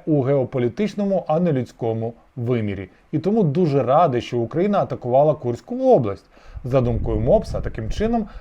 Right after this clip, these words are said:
Лаптіканда уникла капкана перемовин з колективним Заходом і тепер нарешті має можливість воювати до повної перемоги над ворогом.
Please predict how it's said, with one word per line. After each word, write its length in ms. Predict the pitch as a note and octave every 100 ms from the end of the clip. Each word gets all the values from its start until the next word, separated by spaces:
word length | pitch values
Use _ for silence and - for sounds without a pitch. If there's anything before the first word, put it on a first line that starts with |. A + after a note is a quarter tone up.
| -
Лаптіканда 680 | B2 A#2+ B2+ - F#3+ F#3 E3
уникла 500 | - D3 F#3 F#3 F#3
капкана 580 | E3+ D#3+ - E3 D#3+ E3
перемовин 720 | - E3 E3+ E3 G3 G#3 F3+
з 40 |
колективним 720 | - D#3+ D#3 - E3+ E3+ E3+
Заходом 500 | D#3+ E3 - A2 G#2 - - _
і 80 | C3
тепер 280 | B2+ B2+ A#2
нарешті 560 | A2+ A#2 F#3 - B2+ G#2+ - _
має 240 | C#3 F3
можливість 560 | C#3 B2+ G#2+ D#3 A3 -
воювати 500 | B2 A#2+ C3 F#3 D3+
до 160 | A#2+ B2
повної 440 | D3+ F3+ G#3 G3+
перемоги 540 | - C3+ B2 C3+ D3+
над 180 | C#3 A#2+
ворогом. 440 | G2+ G2+ F#2+ F#2